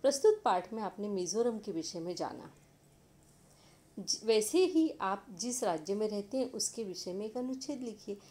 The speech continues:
आप जिस भी राज्य में रहते हो, महाराष्ट्र में रहते हो, मध्य प्रदेश में रहते हो, राजस्थान में रहते हो,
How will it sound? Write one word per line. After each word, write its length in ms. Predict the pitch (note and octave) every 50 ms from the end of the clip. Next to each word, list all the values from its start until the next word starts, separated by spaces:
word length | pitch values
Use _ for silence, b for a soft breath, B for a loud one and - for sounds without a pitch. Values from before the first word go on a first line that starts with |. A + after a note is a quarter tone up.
| B B B -
आप 180 | F3 E3+ E3 F3
जिस 220 | B3 A#3+ B3 -
भी 100 | B3+ A#3
राज्य 340 | A3 G3 F3 E3 - - F3
में 160 | E3+ E3+ E3+
रहते 280 | E3 E3 D#3+ D#3+ - F3
हो, 80 | E3+
महाराष्ट्र 480 | E3+ E3+ F3+ G3+ A3 A3 G3+ - - F#3
में 140 | F3+ E3+ E3
रहते 260 | F3+ E3+ E3 - F3+
हो, 100 | F3+ F3+
मध्य 240 | F#3 G#3 G#3 G3+ A3
प्रदेश 420 | G#3 F3+ F3 E3 E3+ E3+ E3+ - F3+
में 100 | E3+ E3
रहते 260 | E3+ E3 E3 - F#3
हो, 180 | F#3 F3+ F#3
राजस्थान 600 | F#3 F#3 F3 F3 F#3+ G3 F#3+ - - A3 A3 G#3+
में 160 | G3+ F#3+ F3+ E3+
रहते 320 | E3+ E3 D#3+ - F3+ F3+
हो, 260 | F3 F#3 F3+ F3+ F3